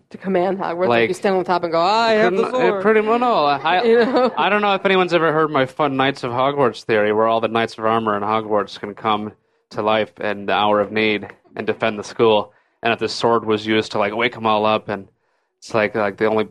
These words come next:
Speaker 2: the only person that they would listen to is the guy
Speaker 1: <laughs>
Speaker 2: holding the sword.
Speaker 1: It's like tag. Like, you go around poking.
Speaker 2: That'd be fun.
Speaker 1: You know, you unite them with the sword,
Speaker 2: Yeah.
Speaker 1: and they come alive. You know, "I knight you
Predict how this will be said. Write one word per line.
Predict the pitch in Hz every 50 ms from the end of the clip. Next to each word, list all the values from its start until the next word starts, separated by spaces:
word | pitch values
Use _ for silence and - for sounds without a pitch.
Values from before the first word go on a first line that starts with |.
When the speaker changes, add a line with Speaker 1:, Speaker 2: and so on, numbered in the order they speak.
| -
Speaker 2:
the | -
only | 110 107 107
person | 101 - - 113 107 - - 110 104
that | 104 98 98 - -
they | - - - - - - 107
would | 104 104
listen | 113 107 - - 107
to | - - 98
is | 98 -
the | 113 -
guy | - 113
Speaker 1:
<laughs> | 104
Speaker 2:
holding | 101 107 110 110 104
the | 104 98
sword. | - - 117 110 107 101 98
Speaker 1:
It's | - -
like | 381 349 - -
tag. | - 294 285 240 247 247 233 196 175 175 208
Like, | 202 202 214
you | 208
go | 202 240
around | 240 226 233 226 226 214 214 - -
poking. | - - 233 233 - 143
Speaker 2:
That'd | 151 151 147
be | -
fun. | - 170 165 160 143 110 101 101 - -
Speaker 1:
You | - 220 220
know, | 220 220 220
you | 220 208 202 202 - -
unite | 226 220 220 226 240 240 247 247 -
them | 208 190 190
with | 185 190
the | 202 190
sword, | - - 220 208 202 185 170 165 165 - - -
Speaker 2:
Yeah. | - 123 120 117 110 110 107 208
Speaker 1:
and | 208 196 208
they | 208 190
come | - 233 190
alive. | 190 185 180 175 165 156 151 156 156 185
You | 170
know, | 170 170
"I | 165 175 175
knight | 180 190 208 220 214
you | 214 214 208 208 208 208 208 202 196